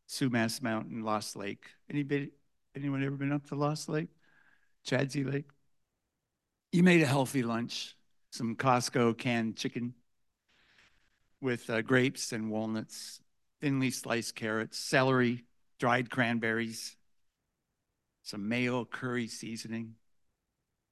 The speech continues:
between a couple slices of sourdough bread,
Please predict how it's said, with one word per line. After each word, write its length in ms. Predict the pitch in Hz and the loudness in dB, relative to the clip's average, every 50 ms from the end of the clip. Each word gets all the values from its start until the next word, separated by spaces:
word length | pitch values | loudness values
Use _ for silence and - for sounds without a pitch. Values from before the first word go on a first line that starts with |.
| _ _ _ _ _ | _ _ _ _ _
between 340 | - - - - - 131 123 | -14 -14 -8 -4 -2 0 0
a 60 | 120 | -2
couple 300 | - - 123 113 - 120 | -2 -6 -8 -10 -10 -10
slices 600 | 110 - - - - 117 107 - - - - - - | -8 -8 -8 -8 -8 -10 -10 -10 -10 -14 -16 -16 -18
of 100 | - - - - _ _ _ _ _ _ _ _ _ _ _ _ _ _ _ _ _ _ _ | -18 -20 -20 -20 _ _ _ _ _ _ _ _ _ _ _ _ _ _ _ _ _ _ _
sourdough 720 | - - - 123 104 107 110 107 92 92 98 95 95 92 | -8 -6 -4 -4 -4 -4 -4 -6 -8 -8 -10 -12 -12 -12
bread, 300 | - 92 92 95 95 - | -14 -14 -14 -12 -14 -16